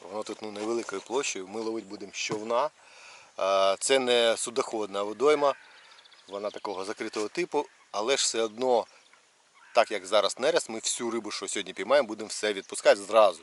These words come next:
В садок навіть класти не будемо, піймав, відпустив зразу. Так, по снастям в мене сьогодні буде нарешті скаут Брейн дочекається, я маю надію, що дочекається трофейної рибалки, то що в нас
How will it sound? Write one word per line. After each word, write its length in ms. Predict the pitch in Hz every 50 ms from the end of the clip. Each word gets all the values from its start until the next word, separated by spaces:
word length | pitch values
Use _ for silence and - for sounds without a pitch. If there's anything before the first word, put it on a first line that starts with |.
| - -
В 60 | -
садок 340 | - 104 101 117 123 - 101
навіть 180 | 101 101 92
класти 280 | - 101 98 - - 107
не 80 | 113 139
будемо, 260 | 165 160 139 131 - - - - _ -
піймав, 320 | 113 110 131 151 135 107
відпустив 520 | 107 104 - - 107 - - 139 120 107 - -
зразу. 380 | 92 104 107 95 82 85 - - - - - - - _
Так, 200 | - 104 92 -
по 120 | - 151 147
снастям 480 | - - 143 - - - 127 107 101
в 40 | 98
мене 200 | 98 104 101 95
сьогодні 300 | - - 107 98 101 101
буде 320 | 95 101 107 107 107 101 - - - - - - - - - - - - -
нарешті 800 | 104 117 127 131 135 143 147 147 135 123 - - - 107 - - - - - - _ - - - - - - - - - - - - _ - - - - - -
скаут 680 | - - - - - 135 139 127 117 107 98 - - - - - - - - - _ - - - - - - - - - - - - _ _ _ - - _ _ - - _ _
Брейн 500 | 110 101 113 120 131 135 127 110 101 - - -
дочекається, 720 | 98 107 - - 120 - - 131 120 110 101 - - 107
я 160 | 98 104 113 113
маю 380 | 117 120 113 104 104 101 92 - -
надію, 540 | 107 113 113 107 107 117 123 123 110 101 -
що 120 | - 101
дочекається 720 | 95 104 - - - - 117 110 104 - - - 104 - - - - - - -
трофейної 540 | - 117 - - 131 117 110 104 104 104
рибалки, 460 | 98 107 104 110 127 143 147 - - -
то 120 | - 104
що 120 | - -
в 40 | 101
нас 320 | 104 110 113 - - -